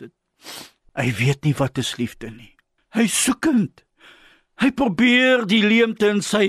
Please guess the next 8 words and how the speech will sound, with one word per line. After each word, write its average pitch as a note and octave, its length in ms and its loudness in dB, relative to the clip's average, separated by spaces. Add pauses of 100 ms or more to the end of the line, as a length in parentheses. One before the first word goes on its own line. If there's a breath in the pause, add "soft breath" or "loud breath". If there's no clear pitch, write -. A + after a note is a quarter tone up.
lewe F#3+ 480 0
vul. F3+ 800 -4 (600 soft breath)
Hy F3 80 0 (100)
kry G3+ 240 2
dit F#3+ 240 -2
nie F3 80 2
gevul D3 540 -4 (160)
nie. A#2+ 180 -4